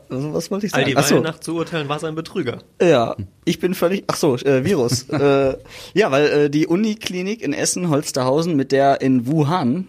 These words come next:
Speaker 2: Mhm.
Speaker 1: zusammenarbeitet und in Wuhan ist ja dieses Virus ausgebrochen und, äh, da ist es ja jetzt wohl so, dass da wohl keiner mehr die Stadt verlassen darf, so ungefähr.
Speaker 3: Ja,
Speaker 1: Und,
Speaker 3: genau.
Speaker 1: ähm,
Speaker 3: Bahnhof und Flughafen wurden gesperrt.
Speaker 1: Genau, dass auch welche von unserem Uniklinikum wohl auch in nächster Zeit dahin geflogen wären, Studenten,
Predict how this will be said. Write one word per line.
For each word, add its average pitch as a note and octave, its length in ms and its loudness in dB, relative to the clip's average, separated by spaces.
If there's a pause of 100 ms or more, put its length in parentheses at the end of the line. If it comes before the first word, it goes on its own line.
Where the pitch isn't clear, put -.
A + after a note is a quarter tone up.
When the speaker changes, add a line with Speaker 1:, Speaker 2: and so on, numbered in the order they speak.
(160)
Speaker 2:
Mhm. - 40 -14
Speaker 1:
zusammenarbeitet C3 840 0
und B2+ 100 -4
in B2+ 200 2
Wuhan C3 380 2
ist C3+ 120 -2
ja C3 60 0
dieses B2 320 -2
Virus C3+ 300 2
ausgebrochen - 800 -2 (440)
und, C3 300 2
äh, A#2+ 280 2 (280)
da A2 180 2
ist B2 220 -4
es A#2+ 80 -4
ja C3 80 4
jetzt A2+ 180 -2
wohl B2 140 0
so, B2 160 0
dass A2+ 260 -2
da A#2 140 0
wohl A#2+ 120 2
keiner C3 240 0
mehr B2 200 4
die A#2+ 100 0
Stadt - 220 0
verlassen C#3+ 400 2
darf, D3 200 0
so D3 300 2 (140)
ungefähr. D3+ 520 0 (260)
Speaker 3:
Ja, A2+ 120 -2
Speaker 1:
Und, C3 140 4
Speaker 3:
genau. G#2 160 0
Speaker 1:
ähm, B2 280 2
Speaker 3:
Bahnhof A2 320 0
und F#2+ 120 -6
Flughafen F2+ 420 -8
wurden F2 220 -8
gesperrt. - 400 -14
Speaker 1:
Genau, B2+ 220 2
dass A#2+ 160 -2
auch B2+ 220 -2 (260)
welche C3 260 2
von C3 180 -2
unserem E3 400 0
Uniklinikum F3+ 800 -2
wohl D#3+ 240 4
auch C#3 300 -2
in C3+ 120 2
nächster C#3 280 2
Zeit C3+ 240 0
dahin D3+ 240 2
geflogen F#3+ 460 0
wären, F3 320 0
Studenten, E3+ 580 -2